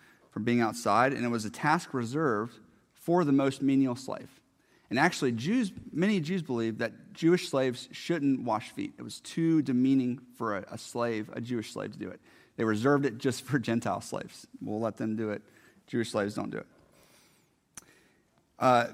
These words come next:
it's because their feet were gross. Uh, they walked around, you know, on, on the roads where animals walked around and pooped, and so there's mud and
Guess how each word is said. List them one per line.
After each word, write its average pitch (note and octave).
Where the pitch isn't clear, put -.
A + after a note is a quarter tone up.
it's D3+
because E3
their D3+
feet F3+
were A#2+
gross. G#2+
Uh, B2+
they A#2
walked B2
around, C3+
you B2+
know, B2+
on, A2+
on A2+
the A2
roads A2
where G#2+
animals C3
walked A#2+
around B2
and G2+
pooped, B2+
and G2
so A#2+
there's G#2
mud B2+
and G2+